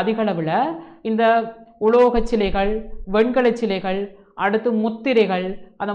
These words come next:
மட்பாண்டங்கள், ஆ, கட்டட சிதைவுகள் போன்றவை அதிகளவில் கண்டுபிடிக்கப்பட்டது. அவை, அவற்றை நீங்கள் இதனூடாக அறிந்து கொள்ளக்கூடியதாக இருக்கு. சிந்துவெளி நாகரிக சிறப்புகள்.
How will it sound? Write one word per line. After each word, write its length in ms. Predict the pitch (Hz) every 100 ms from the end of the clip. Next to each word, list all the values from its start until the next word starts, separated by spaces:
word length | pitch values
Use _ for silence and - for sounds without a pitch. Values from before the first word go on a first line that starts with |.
| 214
மட்பாண்டங்கள், 920 | 220 220 - 262 247 226 214 190 185 190 190 - - -
ஆ, 40 | 190 190 190 190 190
கட்டட 320 | 233 226 254 247 247 240
சிதைவுகள் 520 | 240 254 254 240 240 226
போன்றவை 320 | 208 202 240 247
அதிகளவில் 440 | 226 220 214 254 240
கண்டுபிடிக்கப்பட்டது. 880 | 220 214 202 190 185 165 160 151 233 330 - - - - 208
அவை, 200 | 240 285 277 196
அவற்றை 360 | 254 254 294 277 240
நீங்கள் 340 | 226 226 269 233
இதனூடாக 600 | 233 226 220 214 202 277 339 - - - -
அறிந்து 280 | 214 269 277
கொள்ளக்கூடியதாக 680 | 247 196 175 165 165 160 220 214
இருக்கு. 220 | 147 - - - - _ _ _ _ - - _ _ _ _ _ _ _ _ _ _ _ _ _ -
சிந்துவெளி 560 | 269 285 302 294 285 269 220
நாகரிக 400 | 214 220 208 254 254
சிறப்புகள். 500 | 233 165 - -